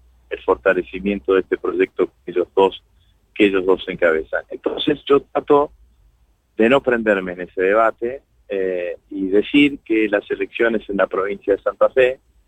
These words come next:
tienen dos listas, una lista que es la que encabeza el gobernador, que tiene como modelo de provincia el modelo institucional de Córdoba, y otra lista que encabezamos nosotros junto con la vicegobernadora, que tiene como modelo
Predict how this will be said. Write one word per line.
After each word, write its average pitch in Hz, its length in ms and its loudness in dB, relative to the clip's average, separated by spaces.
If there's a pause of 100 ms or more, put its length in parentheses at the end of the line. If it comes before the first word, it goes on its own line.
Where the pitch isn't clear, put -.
(260)
tienen 95 440 0
dos 90 240 2
listas, 131 420 2 (480)
una 151 300 4
lista 110 340 0
que - 140 -4
es 92 140 -4
la 90 100 0
que 92 120 -4
encabeza 95 420 2
el 90 100 0
gobernador, 98 680 2 (420)
que 117 140 0
tiene 156 260 0
como 117 300 0
modelo 113 420 2
de 104 80 0
provincia 104 680 -2
el - 240 -12
modelo 95 300 -4
institucional - 640 -12
de 101 80 -6
Córdoba, 131 520 2 (420)
y 143 100 2
otra 139 240 2
lista 120 360 -2
que 98 120 -6
encabezamos 92 680 -2
nosotros 110 560 0
junto 98 280 -20
con 90 160 -8
la 90 80 0
vicegobernadora, 95 960 0 (400)
que 113 120 2
tiene 156 280 -2
como 117 260 2
modelo 127 600 2